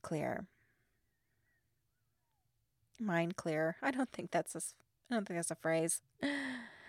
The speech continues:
Uh, it clears my mind, that's for sure. Another issue that I'm having is there is a, a rough transition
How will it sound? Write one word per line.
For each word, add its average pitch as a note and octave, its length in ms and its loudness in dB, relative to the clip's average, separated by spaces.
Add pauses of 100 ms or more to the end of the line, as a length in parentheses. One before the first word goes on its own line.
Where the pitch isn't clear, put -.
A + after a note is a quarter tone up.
(180)
Uh, G3 260 8
it A3+ 140 12
clears F4+ 320 10
my A3+ 160 6
mind, - 400 2
that's D#3+ 200 0
for D#3+ 120 -2
sure. - 280 -4 (1600)
Another D#4 640 8 (100)
issue G#3+ 320 6
that F#3 140 4
I'm F3 140 2
having E3 520 0 (100)
is D#3+ 460 0 (2250)
there D4 180 10 (100)
is A4+ 100 4
a, D4+ 220 6 (460)
a F#3+ 120 8
rough F#3 600 8
transition F3 920 2